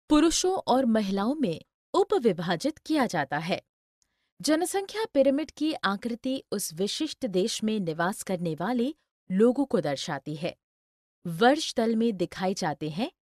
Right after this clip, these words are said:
और विशिष्ट आयु, माना कि पन्द्रह वर्ष से नीचे के बच्चों की संख्या तल में दिखाई जाती है। तल का भाग सामान्य रूप से जन्मों के स्तर को प्रतिदर्शित करता है।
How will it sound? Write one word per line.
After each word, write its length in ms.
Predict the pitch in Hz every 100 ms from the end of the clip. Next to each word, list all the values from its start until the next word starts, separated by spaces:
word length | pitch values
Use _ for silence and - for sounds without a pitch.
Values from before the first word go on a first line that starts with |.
| _ _
और 160 | 277 285
विशिष्ट 540 | 240 285 - 392 - 359
आयु, 360 | 233 254 185 135 - _ _ _ -
माना 320 | 262 311 339
कि 260 | 330 285 277
पन्द्रह 440 | - 202 196 196
वर्ष 280 | 160 156 180
से 260 | - 185
नीचे 360 | 175 165 - 269
के 160 | - 180
बच्चों 380 | 147 - 208
की 160 | 214 190
संख्या 500 | - 208 247 175 147 - _ _ _ _ _ _
तल 220 | - 285 339
में 180 | 339
दिखाई 380 | 330 226 - 185
जाती 360 | 156 147 - 151
है। 180 | 165 - _ _ _ _ _ _ _ -
तल 200 | 320 403
का 160 | 349
भाग 440 | 180 170 151 220 - _ _
सामान्य 600 | - - 294 294 330 381
रूप 220 | 349 285 -
से 260 | - 302
जन्मों 460 | 226 220 214 226 302
के 200 | - 294
स्तर 280 | - 208 202
को 240 | - 240
प्रतिदर्शित 720 | - 202 220 175 170 - 233
करता 340 | - 151 - 143
है। 240 | 143 165